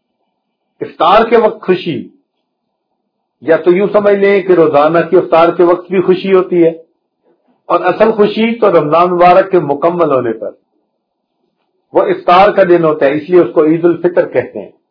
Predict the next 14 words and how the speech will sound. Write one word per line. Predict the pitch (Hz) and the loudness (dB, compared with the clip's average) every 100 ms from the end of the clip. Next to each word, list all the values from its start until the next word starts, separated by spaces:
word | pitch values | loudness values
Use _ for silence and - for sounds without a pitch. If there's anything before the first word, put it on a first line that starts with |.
| _ _ - - - _ _ _ _ _ _ _ _ _ _ _ _ _ _ _ - | _ _ -20 -20 -20 _ _ _ _ _ _ _ _ _ _ _ _ _ _ _ -8
تو | 180 196 | -8 -6
اس | 233 - | -6 -6
دن | 220 262 294 269 | -4 -4 -2 -2
مومن | 214 226 247 254 | 0 2 2 0
کو | |
خوشی | 247 233 233 240 | -2 -2 -2 0
ہوتی | 208 196 180 165 | 0 0 2 4
ہے | 156 | 2
کہ | 160 | -2
اللہ | 160 175 170 | 0 2 2
تعالیٰ | 165 151 147 | 2 4 2
نے | 151 170 175 | 2 -2 -2
اپنی | 170 165 143 | -6 -6 -4
رحمت | 135 - 156 170 | -4 -4 -6 -6